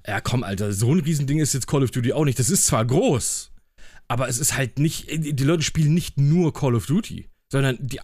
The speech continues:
es gibt einen riesen Markt für andere Spiele auch." Und Sony sagt aber, "Ja, das ist aber eigentlich das Ding, wovor wir so, oder worauf wir keinen Bock haben, dass es irgendwann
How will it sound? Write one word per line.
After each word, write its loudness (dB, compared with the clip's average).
es -2
gibt -2
einen 2
riesen 0
Markt 0
für -2
andere 2
Spiele 0
auch." 0
Und -4
Sony 2
sagt 0
aber, 2
"Ja, 2
das -2
ist -2
aber -2
eigentlich 0
das -6
Ding, 0
wovor 0
wir 0
so, 2
oder 0
worauf 0
wir 2
keinen -2
Bock -2
haben, 0
dass 2
es 0
irgendwann 0